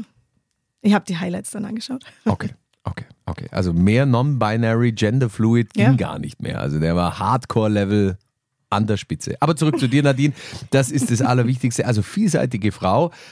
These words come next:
Speaker 2: Äh, du bist ja Master dran. Wir haben uns gerade letztens noch mal unterhalten. Da gab's noch eine letzte Prüfung.
Speaker 1: Yes.
Speaker 2: Da ist alles
Speaker 1: Letzte Modulprüfung, die Note habe ich noch nicht, aber positiv ist sie.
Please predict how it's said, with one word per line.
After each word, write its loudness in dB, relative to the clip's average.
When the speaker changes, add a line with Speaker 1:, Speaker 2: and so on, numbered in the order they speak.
Speaker 2:
Äh, 2
du -2
bist 2
ja 4
Master 0
dran. 2
Wir 4
haben 2
uns 0
gerade -2
letztens -2
noch 0
mal 0
unterhalten. -2
Da 0
gab's -6
noch 2
eine 2
letzte -2
Prüfung. 0
Speaker 1:
Yes. -6
Speaker 2:
Da -2
ist -2
alles -4
Speaker 1:
Letzte -2
Modulprüfung, 0
die 0
Note 2
habe 2
ich -2
noch 0
nicht, -4
aber 0
positiv -2
ist -2
sie. 0